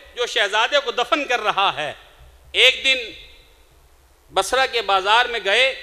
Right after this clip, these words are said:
अपने घर की टूटी फूटी दीवार की मरम्मत के लिए मजदूर तलाश करने निकले। जब मजदूरों की जगह पे पहुंचे, सब मजदूरों को देखा, तो उस अबू आमिर को एक जवान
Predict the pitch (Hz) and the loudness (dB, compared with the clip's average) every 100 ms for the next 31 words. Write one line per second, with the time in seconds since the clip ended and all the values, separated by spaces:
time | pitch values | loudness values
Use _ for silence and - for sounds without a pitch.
0 | - - - - _ _ _ _ _ _ | -18 -20 -20 -20 _ _ _ _ _ _
1 | _ _ _ - - 190 233 233 165 165 | _ _ _ -18 -12 -12 -8 -8 -6 -6
2 | 220 226 220 - - 254 247 269 233 226 | -6 -8 -14 -14 -16 -18 -12 -12 -10 -12
3 | 226 226 180 170 175 214 214 214 180 196 | -10 -10 -10 -4 -2 -2 -4 -12 -10 -12
4 | 240 277 294 226 214 208 196 175 160 143 | -8 -8 -6 -8 -6 -6 -8 -8 -8 -8
5 | 208 220 180 - - _ _ _ - 185 | -8 -8 -10 -16 -20 _ _ _ -6 -2
6 | 202 - 180 180 202 175 190 214 156 - | -2 -2 -6 -2 -4 -4 -6 -6 -6 -10
7 | - - _ _ _ _ _ _ - _ | -20 -20 _ _ _ _ _ _ -20 _
8 | 170 240 214 185 190 247 262 247 202 220 | -6 -6 -6 -10 -8 -10 -12 -14 -14 -12
9 | 262 247 - 202 196 240 233 175 - - | -12 -12 -12 -12 -10 -8 -8 -10 -18 -20
10 | _ _ _ 208 226 196 160 196 226 196 | _ _ _ -12 -10 -12 -10 -10 -8 -10
11 | 175 175 - 190 135 - - _ _ _ | -12 -14 -8 -8 -8 -12 -20 _ _ _
12 | _ - 214 208 254 - - - 202 233 | _ -6 -4 -4 -8 -10 -14 -10 -4 2
13 | 214 214 233 233 196 196 175 - - 190 | 2 2 -2 -8 -6 -6 -6 -10 -4 0
14 | 220 202 - 143 135 160 170 208 220 202 | 0 -4 -16 -20 -10 -6 0 0 0 -4